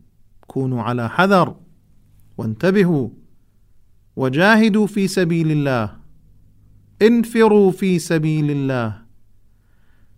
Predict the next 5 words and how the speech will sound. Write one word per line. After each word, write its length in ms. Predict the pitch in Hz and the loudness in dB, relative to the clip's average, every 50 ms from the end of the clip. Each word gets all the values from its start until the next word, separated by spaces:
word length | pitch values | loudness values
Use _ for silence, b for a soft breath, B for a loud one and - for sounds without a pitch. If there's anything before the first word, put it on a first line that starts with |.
| - - - | -16 -8 -4
ويقول: 440 | 147 156 151 147 156 185 214 214 | -2 -2 0 2 2 2 2 2
"فانفروا 580 | 196 208 220 233 240 233 240 240 233 233 240 240 | 2 0 -2 -2 -2 -2 -2 -4 -2 -2 -2 -2
ثبات"، 720 | 226 226 226 208 185 214 220 226 220 214 196 180 165 - - 170 151 143 127 120 107 92 - - - - _ _ _ _ _ _ _ _ _ _ _ _ _ _ _ _ _ _ _ _ - | -2 0 0 2 2 4 4 4 4 4 2 0 0 -2 -2 0 0 0 0 -2 -4 -6 -8 -10 -18 -20 _ _ _ _ _ _ _ _ _ _ _ _ _ _ _ _ _ _ _ _ -10
يعني 640 | 135 127 107 110 120 123 123 123 120 117 120 117 117 - - - _ _ _ _ _ _ _ - _ - | -8 -8 -6 -6 -6 -6 -4 -6 -6 -8 -8 -12 -16 -20 -20 -20 _ _ _ _ _ _ _ -16 _ -4
مجاميع، 920 | 139 147 139 131 151 151 151 147 143 147 160 175 175 170 160 143 127 | -2 0 0 2 2 2 2 2 2 2 2 2 2 2 0 0 -2